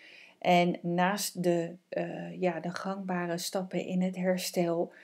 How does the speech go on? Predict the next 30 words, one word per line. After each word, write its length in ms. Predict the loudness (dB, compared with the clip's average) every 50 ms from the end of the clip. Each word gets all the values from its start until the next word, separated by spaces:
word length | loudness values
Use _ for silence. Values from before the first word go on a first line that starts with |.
| -20 -20 -20 -20 -20 0 _
was 200 | 4 4 6 6
voor 140 | 4 4
Dimfina 600 | 4 4 2 2 0 0 0 2 4 4 2 2
vooral 360 | 2 2 4 6 6 6 6 6
het 220 | 4 4 2 0 -6
inzicht 920 | -4 -2 0 2 2 2 2 2 0 0 -2 -2 -6 -10 -10 -12 -12 -12 -14 -20 -20 -20 -20 _ _ _
over 360 | 6 6 6 6 6 4 4
het 200 | 4 4 4 4
gebrek 440 | 2 0 0 2 2 2 2 0 0
aan 320 | -4 -6 -2 -2 -2 -2 -4 -6
serotonine 1300 | -8 -6 -4 -2 2 4 4 6 6 6 4 4 2 2 2 2 0 0 2 4 4 4 4 2 0 -4 -8 -14 _ _ _ _ _ _ _ -4
en 360 | -2 -2 -2 -2 -2 -4 -6 -8
gelukshormoon, 1300 | -8 -2 2 4 4 4 2 0 -2 -8 -8 -4 2 4 4 4 4 2 0 0 0 -2 -2 -4 -6 -8 -10 _ _ _ _ _ _
wat 160 | 2 2 4
haar 260 | 4 2 2 2 2 2 2
er 160 | 2 0 0
toen 260 | 0 0 -2 -2 -2 -4
aangezet 580 | -4 -2 0 0 0 -2 -2 0 0 0 0
heeft 300 | -2 -2 -2 -2 -2 -4
om 120 | -4 -4 -2
te 80 | -4 -4
ontdekken: 400 | -2 0 0 0 -2 -2 -2 -2
"Hoe 260 | 0 2 2 0 0
kan 200 | -2 -4 -6 -6
ik 140 | -6 -6 -4
dat 320 | -4 -4 -4 -4 -8 -10 _
met 380 | -2 -2 -2 -2 -4 -6 -10 -6
voeding 760 | -4 -4 0 2 8 10 10 10 10 10 6 4 2 0 -4 -8 _
naar 200 | -8 -8 -6 -6
binnen 380 | -6 -6 -6 -8 -10 -12 -14